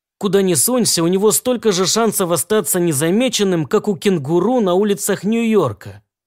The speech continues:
Если бы существовала хоть какая-то возможность замаскироваться под гамбарийца. Но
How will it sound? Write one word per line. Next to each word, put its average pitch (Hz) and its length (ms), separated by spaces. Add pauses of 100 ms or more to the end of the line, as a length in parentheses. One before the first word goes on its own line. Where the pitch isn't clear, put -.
(320)
Если 214 300
бы 196 160
существовала 202 840
хоть - 260
какая-то 190 640
возможность 156 680
замаскироваться 170 920
под 131 240
гамбарийца. 135 1040 (1040)
Но 160 560